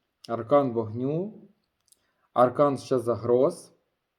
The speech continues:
і, звичайно, аркан, пов'язаний із битвами. Але дай Бог, щоб ці битви якраз основні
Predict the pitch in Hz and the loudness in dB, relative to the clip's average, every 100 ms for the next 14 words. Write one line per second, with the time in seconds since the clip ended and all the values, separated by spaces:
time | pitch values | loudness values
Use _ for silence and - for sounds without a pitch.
0 | _ _ _ _ - 123 123 120 143 156 | _ _ _ _ -2 0 0 2 2 4
1 | 151 110 107 123 135 135 107 113 117 117 | 2 -4 -2 -4 -4 -4 -2 -2 -2 -6
2 | 110 110 107 120 120 104 95 95 95 _ | -6 -8 -2 -2 -2 -8 -12 -14 -20 _
3 | _ _ _ _ _ _ 110 107 104 120 | _ _ _ _ _ _ -4 -4 0 0
4 | 151 143 123 156 - _ _ _ _ _ | 0 0 0 -2 -8 _ _ _ _ _
5 | _ _ _ _ 110 104 - 139 120 117 | _ _ _ _ -10 -10 -6 0 2 2
6 | 117 131 135 131 - 131 143 143 147 156 | 0 -4 -2 -4 -6 -14 -12 -10 -10 -12